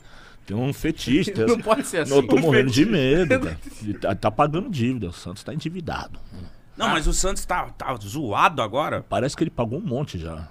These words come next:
Speaker 1: O presidente é bom de pagar dívida, ele, mas de time, montar time, só por Deus, hein, mano.
Speaker 2: É porque eu acho que fica difícil, né? Pagar time de, pagar dívida e montar time forte. Ó o Corinthians, pra montar time forte tem que continuar devendo um bilhão.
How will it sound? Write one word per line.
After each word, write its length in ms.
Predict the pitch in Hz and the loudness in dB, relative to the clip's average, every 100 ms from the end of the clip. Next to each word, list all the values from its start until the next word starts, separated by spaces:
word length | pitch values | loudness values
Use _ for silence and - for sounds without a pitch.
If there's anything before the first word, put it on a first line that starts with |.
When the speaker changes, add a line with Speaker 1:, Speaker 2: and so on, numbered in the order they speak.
| - | -18
Speaker 1:
O 20 | |
presidente 440 | - 90 87 85 - | -8 -6 -6 -6 -6
é 20 | |
bom 180 | 98 110 | 0 -2
de 80 | 107 | 0
pagar 280 | 120 120 | -2 0
dívida, 360 | 110 104 95 87 | 0 -2 -4 -6
ele, 140 | 85 | -4
mas 140 | 85 92 | -4 -4
de 100 | 107 | -4
time, 280 | 107 - 113 | -6 -4 -2
montar 360 | 110 101 113 | 0 -2 -4
time, 400 | 110 - 113 127 107 - | -6 -6 -8 -6 -10 -14
só 180 | - | -14
por 160 | 98 117 | -12 -8
Deus, 260 | 101 92 87 | -4 -4 -4
hein, 60 | |
mano. 160 | 85 78 | -6 -8
Speaker 2:
É 20 | |
porque 180 | - 123 | -6 -4
eu 60 | 104 | -6
acho 120 | 104 | -6
que 60 | 110 | -8
fica 160 | 117 | -8
difícil, 400 | 110 131 208 - 147 | -6 -8 -8 -4 -4
né? 80 | |
Pagar 340 | 135 120 120 123 | -4 -6 -6 -8
time 320 | - 135 131 | -6 -2 -2
de, 160 | 131 - - - - | -2 -8 -18 -20 -6
pagar 240 | 127 123 156 | -2 0 0
dívida 340 | 131 147 127 | 0 -2 -2
e 60 | 123 | -2
montar 300 | 127 131 123 | -2 -4 -6
time 200 | 139 123 | -4 -6
forte. 600 | - 107 143 165 - - - - - | -6 -6 -6 -8 -14 -16 -20 -20 -8
Ó 60 | |
o 40 | 147 | -4
Corinthians, 420 | 175 156 135 113 | 0 2 0 -2
pra 120 | 131 | -4
montar 200 | 135 135 | -2 -4
time 200 | - 151 160 | -4 -4 -4
forte 360 | 151 - 170 - | -4 -2 -2 -4
tem 100 | 247 | -8
que 120 | 269 220 | -8 -14
continuar 320 | - 240 240 233 | -6 -4 -2 -4
devendo 280 | 233 226 226 | -2 -4 -4
um 40 | |
bilhão. 420 | 233 220 196 220 | -4 -6 -8 -10